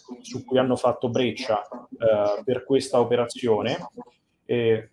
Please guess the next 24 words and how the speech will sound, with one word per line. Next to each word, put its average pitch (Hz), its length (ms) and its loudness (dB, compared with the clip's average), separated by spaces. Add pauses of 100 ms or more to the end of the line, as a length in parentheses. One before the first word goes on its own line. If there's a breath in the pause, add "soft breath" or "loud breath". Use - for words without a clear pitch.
scusami 208 320 2
Carlo, 170 160 8
ti 139 100 -2
chiudo, 175 440 2
ti - 80 -18
chiudo 175 160 2
il 170 80 2
microfono 196 480 4
che 139 240 4
c'è - 180 2
un 156 220 4
po' 170 120 6
di, 151 440 0
di 143 260 0
reverb, 120 440 0
di, 127 320 -2
di 120 120 -2
eco. 98 360 -2
Comunque 131 340 -2
poi, 113 320 -2
mm, 107 200 -10 (1080 soft breath)
eh, 127 420 4
sostanzialmente, 208 960 4
dicevo, 120 760 4